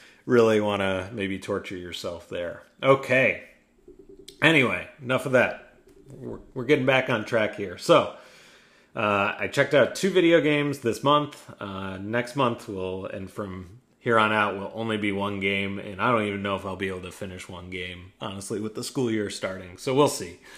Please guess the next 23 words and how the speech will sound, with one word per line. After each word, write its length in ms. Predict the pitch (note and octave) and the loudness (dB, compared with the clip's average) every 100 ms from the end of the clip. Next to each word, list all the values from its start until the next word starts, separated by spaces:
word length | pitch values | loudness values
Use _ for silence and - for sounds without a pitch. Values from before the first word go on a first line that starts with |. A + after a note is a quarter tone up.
| - - - - | -20 -20 -20 -4
Um, 540 | A#2+ A2+ G#2+ G#2 G#2 C#3+ | 2 4 4 0 2 6
but 560 | C3 A#2+ A#2+ - - - | 8 6 2 -6 -10 -14
the 300 | A#2+ A2 A2 | -6 -2 -2
two 160 | - F3 | -2 0
games 240 | E3 C3+ | 0 2
that 100 | C3 | 4
I 80 | A#2+ | 4
checked 300 | B2+ A#2+ B2+ | 2 0 2
out 180 | A2+ G#2+ | 2 0
in 80 | |
August, 560 | G#2+ G#2+ G#2 G#2 - - - | -2 0 0 -2 -8 -14 -12
uh, 160 | F#2 | -10
Halo 300 | F#2+ C#3 C3+ | -2 2 2
Combat 340 | B2+ B2 A#2 A2 | 0 0 2 4
Evolved 460 | G#2 G#2 G#2 G2+ - | 4 4 2 0 -6
and 360 | F#2+ F#2 F#2 F#2 | -12 -10 -10 -8
Ratchet 320 | G2 G2 G2+ | -8 -8 -10
and 100 | F2+ | -12
Clank. 340 | D#2+ G2 F2 - | -12 -10 -10 -10
So 380 | - F#2+ F#2 F#2 | -10 -8 -8 -4
Halo 300 | D3 F#3+ F#3+ | 0 0 0
Combat 340 | E3+ E3+ D3+ | 0 2 4
Evolved, 460 | A2+ A2+ A#2+ A#2 | 4 6 4 2